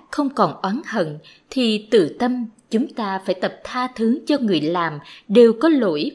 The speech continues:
và tổn thương đến ta. Chỉ có tình thương, lòng từ bi mới có thể chấm dứt hận thù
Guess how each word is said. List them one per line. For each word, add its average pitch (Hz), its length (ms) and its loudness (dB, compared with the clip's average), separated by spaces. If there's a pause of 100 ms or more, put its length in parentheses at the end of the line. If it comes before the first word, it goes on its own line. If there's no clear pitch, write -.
và 190 220 -4 (120)
tổn 160 260 0
thương 226 220 0
đến 226 120 -4 (120)
ta. 208 320 -2 (460)
Chỉ 196 320 2
có 330 80 0
tình 196 320 -2
thương, 247 400 -4
lòng 220 200 2 (180)
từ 196 200 2
bi 269 320 0 (240)
mới 214 380 2
có 330 160 0
thể 214 240 -4
chấm 214 240 -4
dứt 381 260 0
hận 170 280 -2 (120)
thù 180 320 -4